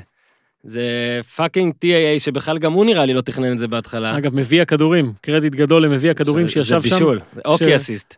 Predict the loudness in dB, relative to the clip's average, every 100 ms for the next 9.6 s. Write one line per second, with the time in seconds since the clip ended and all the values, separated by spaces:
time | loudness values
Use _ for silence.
0 | -8 -6 -4 -2 0 2 0 0 -4 -2
1 | -2 -2 -4 _ -12 -4 2 2 2 0
2 | 0 -2 -2 -2 -2 -2 -2 -4 -8 -6
3 | -4 -4 -4 -6 -6 -6 -6 -2 -2 -2
4 | -4 -2 -2 -2 -2 -6 -6 -4 -2 -4
5 | -6 -6 -4 -4 -4 -8 -8 -8 -8 -4
6 | -4 -4 -6 -6 -8 -8 -12 -16 _ -20
7 | -14 -6 -2 -2 -2 -4 -6 -8 -6 -4
8 | -4 -6 -6 -4 -6 -8 -8 -10 -8 -10
9 | -8 -6 -6 -6 -8 -6